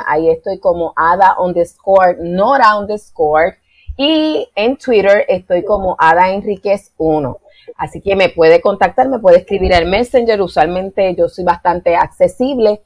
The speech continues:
Si no, no se preocupe que en algún momento <laughs> dado voy a ver su mensaje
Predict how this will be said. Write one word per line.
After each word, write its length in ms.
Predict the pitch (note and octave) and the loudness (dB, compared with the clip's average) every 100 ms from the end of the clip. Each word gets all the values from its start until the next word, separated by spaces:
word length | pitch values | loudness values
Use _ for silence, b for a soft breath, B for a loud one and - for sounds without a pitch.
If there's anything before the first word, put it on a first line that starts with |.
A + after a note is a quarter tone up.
| _ | _
Si 220 | _ A3 | _ 2
no, 160 | G3 A3 | 2 2
no 120 | B3+ | 0
se 160 | - A#3 | -2 0
preocupe 480 | A#3+ G#3+ B3+ C4+ B3 | 0 2 2 2 0
que 100 | F#3 | 0
en 80 | |
algún 240 | E3+ D#3+ E3 | 0 0 -2
momento 420 | G#3+ G#3 G#3+ G3+ - | -2 -4 -2 -4 0
<laughs> 60 | |
dado 200 | A3 G3 | 0 0
voy 160 | F3+ F3+ | 2 2
a 60 | |
ver 160 | E3+ F3+ | 2 0
su 160 | - G#3 | -4 -6
mensaje 520 | F#3 F#3 F3+ F#3 | -4 0 0 0